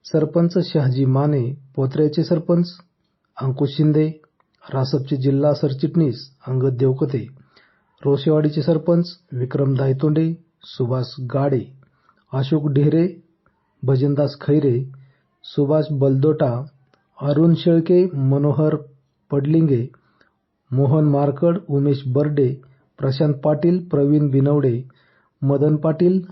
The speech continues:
हनुमंत खाटमोडे, सोनाली गायकवाड, बाप्पू पवार, आजनाथ इरकर, फुंदे किरण आदी सरपंच उपस्थित होते. उद्या पुणे येथील चीफ एक्झिक्युटिव्ह इंजिनियर जलसंपदा खाते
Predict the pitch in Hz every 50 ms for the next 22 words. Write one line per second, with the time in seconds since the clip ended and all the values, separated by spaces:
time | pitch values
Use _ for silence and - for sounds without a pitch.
0 | - - 139 135 135 135 143 147 143 143 139 - - 135 131 - 156 156 147 131
1 | 120 123 131 - - - _ _ _ _ _ _ _ _ - - 139 135 135 139
2 | 139 143 143 143 143 143 143 143 170 165 165 156 139 143 139 135 - - - 160
3 | 156 151 151 - 139 131 143 151 139 123 - - - _ _ _ _ _ _ _
4 | _ - 143 143 131 143 147 156 151 147 - 139 135 143 143 135 - 170 170 170
5 | 208 - - - - - 139 139 135 147 139 - - 160 160 147 127 123 135 131
6 | - - - - - _ _ _ _ _ _ _ - 151 147 131 156 170 170 -
7 | 175 160 - 185 175 175 180 143 117 131 123 - - 139 135 - 135 120 104 123
8 | 117 117 117 117 - _ _ _ _ _ _ _ _ _ _ _ _ _ _ _
9 | _ _ _ _ _ - 160 165 160 202 208 202 208 185 175 170 160 151 147 135
10 | - 165 165 180 190 196 - - _ - - 202 196 202 170 160 147 135 151 147
11 | 156 147 175 170 165 160 160 175 175 175 147 131 127 127 127 127 151 147 139 139
12 | 170 156 147 170 170 170 165 - 170 160 - 180 180 185 180 -